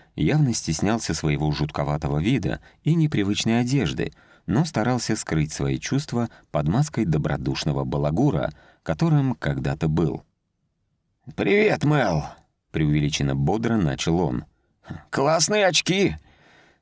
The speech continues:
Наследие первых переселенцев?» «Прабабушка Сиены завещала», буркнула Мэлори, пожимая протянутую ладонь. «А ты как?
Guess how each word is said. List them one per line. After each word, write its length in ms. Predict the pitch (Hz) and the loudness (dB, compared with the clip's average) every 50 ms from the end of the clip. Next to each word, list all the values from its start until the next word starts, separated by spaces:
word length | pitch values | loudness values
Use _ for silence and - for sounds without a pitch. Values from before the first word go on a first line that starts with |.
| _ - | _ -6
Наследие 600 | - 95 104 - - 139 156 175 165 156 160 156 | -4 0 0 2 2 2 2 2 2 2 0 0
первых 440 | - - 170 185 156 156 156 139 - | 2 0 0 2 2 0 0 0 0
переселенцев?» 840 | 143 151 151 143 - 143 160 190 226 220 - 120 80 - - - - _ _ _ _ _ _ _ _ _ _ _ _ _ _ _ _ _ _ _ _ _ _ _ _ _ _ _ _ _ _ _ | 2 2 4 4 4 2 2 2 2 2 2 0 0 -2 -6 -10 -14 _ _ _ _ _ _ _ _ _ _ _ _ _ _ _ _ _ _ _ _ _ _ _ _ _ _ _ _ _ _ _
«Прабабушка 600 | - 143 143 135 131 139 135 127 123 - - 143 | 0 0 0 2 2 2 2 0 0 0 0 0
Сиены 500 | 120 - 143 131 120 110 101 90 85 85 | 0 2 2 4 4 4 4 4 2 2
завещала», 720 | 78 80 87 82 82 80 - - 90 85 82 80 80 78 78 - _ _ _ _ - | 2 2 2 2 2 2 0 2 2 2 2 2 2 0 -2 -8 _ _ _ _ -4
буркнула 600 | 73 69 78 82 80 76 - - 71 65 69 69 | 0 2 2 2 2 0 -2 -2 -2 0 0 0
Мэлори, 500 | 73 92 123 143 135 131 127 127 120 - - - _ _ | 0 2 2 2 2 2 0 0 -2 -4 -8 -16 _ _
пожимая 560 | 151 147 - - 104 85 85 90 104 113 - | -4 -2 -2 -2 -2 -2 -2 -2 -2 -4 -4
протянутую 720 | - 87 87 76 - - 69 65 67 67 - 73 71 71 | -4 -6 -6 -4 -6 -6 -6 -6 -6 -6 -4 -4 -2 -2
ладонь. 420 | 76 90 87 92 92 76 65 60 - _ _ _ _ _ _ _ _ _ _ _ _ _ _ _ _ _ _ _ _ _ - | -2 -4 -2 -4 -4 -4 -6 -8 -14 _ _ _ _ _ _ _ _ _ _ _ _ _ _ _ _ _ _ _ _ _ -2
«А 140 | 147 151 151 | 0 0 2
ты 160 | 151 143 143 | 2 0 2
как? 320 | - 139 135 131 - - | 2 -2 -2 -2 -6 -12